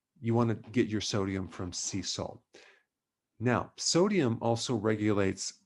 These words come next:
calcium, calcium homeostasis. So without sodium, calcium can't really work in the body. So then you don't get the contraction of the muscles, you don't get the rhythm of the heart, and you can't produce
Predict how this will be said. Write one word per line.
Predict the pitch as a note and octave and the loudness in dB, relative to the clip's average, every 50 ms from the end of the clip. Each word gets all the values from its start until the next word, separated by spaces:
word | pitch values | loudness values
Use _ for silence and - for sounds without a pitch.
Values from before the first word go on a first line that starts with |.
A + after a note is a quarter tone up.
| _ - | _ -18
calcium, | - - - - - D#3 F3+ F3+ - - - - - E2+ E2 - F2 - _ _ _ _ _ _ _ _ _ - - - - - - _ _ _ _ _ _ _ - | -14 -10 -8 -4 -2 -2 -2 -2 -2 -4 -4 -2 -2 -4 -4 -6 -10 -14 _ _ _ _ _ _ _ _ _ -18 -18 -18 -18 -20 -20 _ _ _ _ _ _ _ -6
calcium | - - C#3 C#3+ C#3+ - - - D3+ C#3+ C3 | 0 2 2 2 2 0 0 2 2 0 0
homeostasis. | A2 A#2+ A2+ A#2 A2+ G#2+ A2 - - A2 G2 F#2 - - - F2 - - - _ _ _ _ _ _ _ _ _ _ - - - - _ _ _ _ - | 0 0 2 2 2 0 0 -2 -2 -2 -2 0 -2 -6 -6 -6 -8 -8 -10 _ _ _ _ _ _ _ _ _ _ -20 -20 -20 -20 _ _ _ _ -6
So | - - C3 A2 | 0 4 6 6
without | A2 G#2+ A2 C#3 C#3 C3+ B2 | 6 6 4 2 2 2 0
sodium, | - - D3+ D#3 F3 D#3 A#2+ G#2+ G2+ G2 G2 F#2 - _ _ _ _ _ - | 0 2 2 4 4 4 4 4 2 2 -2 -4 -6 _ _ _ _ _ -14
calcium | - - D#3+ F#3+ - - - - G#2+ G2 G2 | -6 -4 -4 -2 -2 -4 -4 -2 -2 -4 -4
can't | - - - B2+ A#2+ - | -6 -6 -4 -4 -4 -2
really | A#2 A2+ G2+ G#2 | -2 -2 -2 -2
work | F#2+ F#2+ G2+ G#2 G#2 - - | -2 0 0 0 0 -2 -6
in | G2 | -12
the | F#2+ F#2+ | -10 -4
body. | - A#2 B2 C3 G#2 F2+ - - _ _ - | -2 -2 -2 -2 -4 -4 -6 -10 _ _ -10
So | - - A#2+ | -4 0 0
then | G#2+ G#2 A2 A2 A2 | 2 4 4 4 4
you | G#2+ | 2
don't | G2 G#2+ G2+ G2+ | 2 0 -2 -2
get | - G2+ - | -4 -6 -6
the | - | -6
contraction | F#2 - A2 F#2 - - G#2+ G2 F#2 - - G2+ | -8 -6 -6 -6 -4 -2 -2 -2 -2 -4 -8 -8
of | F2 | -6
the | F2+ | -2
muscles, | F#2+ A2+ B2+ B2 - D3+ D3 D3+ D3+ - - - _ _ _ - _ _ - | 0 0 2 2 0 -2 -2 -2 -2 -6 -8 -10 _ _ _ -20 _ _ -4
you | A2 G#2+ | 0 2
don't | A2+ A2+ A2 | 2 2 2
get | A2 G#2 | 2 0
the | - G2+ | -2 0
rhythm | F#2 G2+ G#2 G#2 A2+ A2+ | 2 4 4 4 4 4
of | A2+ | 4
the | A#2 | 2
heart, | A2 A#2+ B2 D3 F#3+ A3+ - _ _ _ _ _ _ _ _ - - - - - - | 2 2 0 0 0 -2 -8 _ _ _ _ _ _ _ _ -20 -20 -20 -20 -12 -2
and | - A#2 A#2 | 0 2 4
you | A#2 A2+ | 4 2
can't | A2+ - D3 D#3+ D#3+ B2 | 0 0 -2 0 -2 -2
produce | - - C3 A2+ A2+ A#2 A#2 A#2 - - - - | -4 -4 -2 2 4 4 4 4 2 0 0 -2